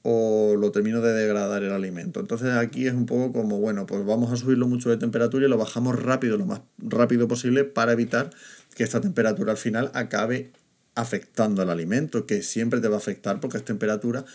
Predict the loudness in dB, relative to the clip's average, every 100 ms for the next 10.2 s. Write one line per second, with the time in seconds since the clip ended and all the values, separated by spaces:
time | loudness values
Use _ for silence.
0 | -20 -10 -8 -6 -4 -4 -8 -10 -8 -6
1 | -4 -4 -4 -4 -2 -2 -2 -4 -8 -10
2 | -8 -8 -8 -8 -10 -12 -12 -8 -4 -4
3 | -2 -2 -4 -6 -8 -8 -10 -12 -8 -8
4 | -8 -10 -12 _ _ _ _ _ _ -20
5 | -10 -4 -2 0 0 0 0 0 0 0
6 | -2 -6 -16 -6 -4 -2 -4 -4 -8 -10
7 | _ _ 2 2 2 0 0 -4 -8 -8
8 | -4 -2 -2 -2 -2 -4 -4 -6 -6 -6
9 | -4 -4 -8 -8 -10 -10 -8 -8 -8 -12
10 | -16 -20